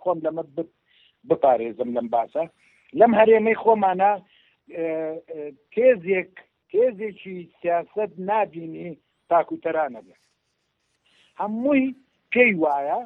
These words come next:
هەمووی هەڵبەتەیە، هەمووی دیارە، لە-، وای، وای بۆ ئەچێ، هەمووی ئێمە وا بیری لێکەینەوە، کەچی کەسیش بیری لێ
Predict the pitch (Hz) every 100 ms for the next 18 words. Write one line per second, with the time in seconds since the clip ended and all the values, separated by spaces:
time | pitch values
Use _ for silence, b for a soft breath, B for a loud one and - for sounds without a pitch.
0 | - _ _ _ 151 175 214 180 180 175
1 | 214 180 185 214 _ _ - 151 185 165
2 | 208 220 156 165 208 - _ _ _ 135
3 | 165 156 135 180 202 170 190 208 170 160
4 | 139 160 185 214 _ _ - 151 185 202
5 | 214 214 190 190 208 175 175 156 143 139
6 | 143 139 143 165 180 135 139 - 180 147
7 | 123 113 107